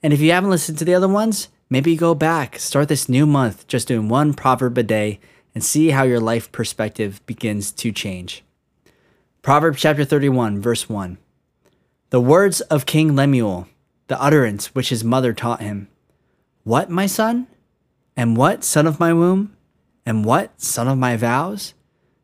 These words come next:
Do not give your strength to women, nor your ways to that which destroys kings. It is not for kings, O Lemuel, it is not for kings to drink wine,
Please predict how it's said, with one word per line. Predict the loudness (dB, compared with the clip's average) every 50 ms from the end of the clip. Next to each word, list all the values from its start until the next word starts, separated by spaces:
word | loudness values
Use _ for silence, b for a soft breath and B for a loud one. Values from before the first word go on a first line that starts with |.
| _
Do | 0 2
not | 2 4 2 4
give | 2 2 4
your | 4 2
strength | 0 0 0 0 0 0 -2
to | -4 -4
women, | -4 -2 -2 -2 -2 -2 -4 -6 -8 _ _ _ _ _ _ _ _ _ 0
nor | 2 4
your | 4 4 4
ways | 2 2 2 2 0 0
to | 0 -2
that | 0 0 -2 -2
which | -4 -4 -4 -4 -6
destroys | -6 -6 -4 -4 -2 -2 -2 -4 -6
kings. | -8 -6 -4 -4 -2 -2 -4 -4 -6 -10 -14 -16 _ _ _ _ _ _ _ _ _ _ _
It | _ 0
is | 2 2
not | 2 2 0 2
for | 0 0 0
kings, | 0 -2 -2 0 2 2 2 2 0
O | 0
Lemuel, | 0 0 0 0 0 0 -2 -2 -2 -4 -6 -10 _ _
it | 0 0
is | 0 2
not | 2 2 0 0
for | -2 -4
kings | -4 -2 -2 0 0 0 -2
to | -4 -2
drink | -2 0 0 0 0
wine, | 0 0 0 0 0 -2 -4 -6 -10